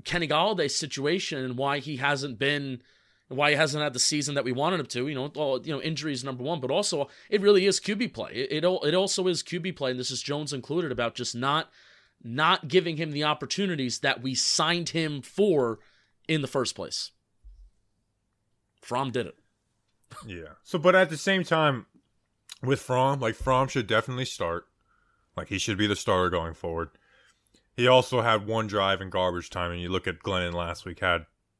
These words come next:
Speaker 2: a couple nice drives in garbage
Speaker 1: Yeah.
Speaker 2: time. So, like, I don't, th-, I don't think any of us, well, there's some people, but, like, I'm also, like, we're gonna joke, we're, we're gonna have fun with the Jake Fromm Q B one this week and stuff,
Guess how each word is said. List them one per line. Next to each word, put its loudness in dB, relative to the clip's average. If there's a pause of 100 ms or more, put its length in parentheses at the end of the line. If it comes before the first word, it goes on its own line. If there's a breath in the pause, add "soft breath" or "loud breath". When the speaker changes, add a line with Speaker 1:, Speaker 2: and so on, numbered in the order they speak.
(220)
Speaker 2:
a -12
couple -2
nice 0
drives 2
in -6
garbage 4
Speaker 1:
Yeah. -12
Speaker 2:
time. -4 (500 soft breath)
So, -2
like, 4
I 8
don't, 4
th-, -14 (560 soft breath)
I 0
don't 4
think 4
any 6
of 6
us, 0 (140)
well, -2
there's 0
some -6
people, -16
but, 2 (1600 soft breath)
like, -2
I'm 6
also, 6
like, 4
we're 0
gonna 2
joke, 2
we're, -6
we're -6
gonna 0
have 0
fun 0
with -2
the 2
Jake -2
Fromm -2
Q -6
B -2
one -2
this -6
week -2
and -8
stuff, -2